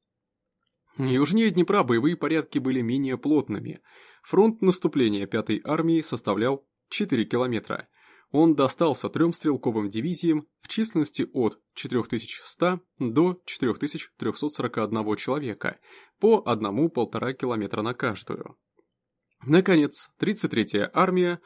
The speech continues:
получила фронт наступления около шести километров. Он был распределен между четырьмя стрелковыми дивизиями в численности от четырех тысяч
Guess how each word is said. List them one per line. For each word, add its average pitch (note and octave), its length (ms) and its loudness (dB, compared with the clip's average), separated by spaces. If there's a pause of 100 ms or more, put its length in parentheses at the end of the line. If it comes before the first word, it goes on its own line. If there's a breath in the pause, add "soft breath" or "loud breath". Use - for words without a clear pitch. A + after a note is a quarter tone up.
(360 loud breath)
получила F#3+ 440 4
фронт E3 320 4
наступления C#3+ 640 0
около B2+ 460 0
шести - 380 -4
километров. A#2 680 -4 (220)
Он F#3 220 2
был F3 180 4
распределен B2+ 640 0
между G#2+ 260 -2
четырьмя C3 400 -2
стрелковыми A#2+ 600 -2
дивизиями D#3 680 -2 (340 loud breath)
в - 60 -20
численности F#3 600 0
от A#2+ 240 0 (120)
четырех - 340 -6
тысяч - 260 -6